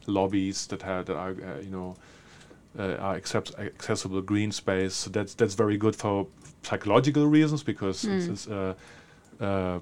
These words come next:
Speaker 1: proven <laughs> scientifically that it's good for people's, uh, psyche to look into green space. It's very good for the air quality. Um, uh, uh, the green space obviously, uh, is a sequestration ground for,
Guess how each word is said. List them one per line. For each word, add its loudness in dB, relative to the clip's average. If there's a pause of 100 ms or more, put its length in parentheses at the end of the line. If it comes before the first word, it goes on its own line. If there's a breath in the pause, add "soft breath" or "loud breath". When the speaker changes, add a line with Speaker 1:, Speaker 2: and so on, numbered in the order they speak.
(140)
Speaker 1:
proven 6
<laughs> -10
scientifically 2
that 6
it's -2
good 6
for 4
people's, -2
uh, -2
psyche 0
to -4
look -4
into -6
green -2
space. -2 (380 loud breath)
It's -6
very 6
good 0
for 0
the 0
air 2
quality. 0 (720 loud breath)
Um, 0
uh, -12
uh, -4
the -8
green 2
space 0
obviously, 2
uh, -4
is -6
a -2
sequestration -2
ground 0
for, 0